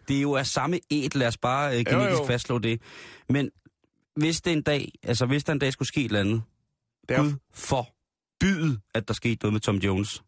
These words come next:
Speaker 2: Ja.
Speaker 1: Må alle verdens ulykker regne over det, eller dem, eller disse, der vil skulle bringe øh, dette valesiske unikum noget som helst dårligt om. Hans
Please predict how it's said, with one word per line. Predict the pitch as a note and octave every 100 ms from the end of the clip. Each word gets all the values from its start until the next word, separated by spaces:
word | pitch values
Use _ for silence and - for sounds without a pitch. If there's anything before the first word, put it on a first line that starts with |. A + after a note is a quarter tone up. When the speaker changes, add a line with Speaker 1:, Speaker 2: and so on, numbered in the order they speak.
| -
Speaker 2:
Ja. | B2 A2 - _ A#2
Speaker 1:
Må | B2 -
alle | C#3 D#3 C#3
verdens | B2 B2+ C#3 -
ulykker | D3 C#3+ D3 A2+ G2
regne | G#2+ A#2 C#3+ D#3+ -
over | A#2+ E2 B2
det, | - C#3+ D3 -
eller | A#2
dem, | G#2 A#2 - -
eller | G#2+ A2 G#2
disse, | G2 - C#3+ C3 C#3+ - - _ -
der | A2+
vil | A2+
skulle | - A#2
bringe | G#2 G#2+ A#2+ A#2 _ _ _ G#2
øh, | G2 - - B2+
dette | B2
valesiske | A#2+ A#2 A2+ A#2 A2+
unikum | G#2 A2 A2+ G2 F#2+ _ -
noget | A#2 C3
som | B2
helst | G#2+ -
dårligt | F2+ G2 F2+
om. | - - - - -
Hans | F3 G3